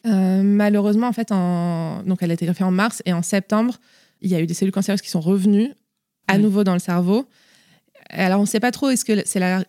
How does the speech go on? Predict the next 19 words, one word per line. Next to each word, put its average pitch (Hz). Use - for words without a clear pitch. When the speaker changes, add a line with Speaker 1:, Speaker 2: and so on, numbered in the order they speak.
Speaker 1:
greffe 202
qui 226
n'a 208
pas 202
marché 247
ou 202
est-ce 175
Speaker 2:
Ouais. 165
Speaker 1:
qu'il 220
restait 214
Speaker 2:
Ou -
Speaker 1:
des 226
Speaker 2:
c'est -
des 233
Speaker 1:
cellules 240
qui 165
Speaker 2:
suites. 180
Speaker 1:
sont 202
restées 226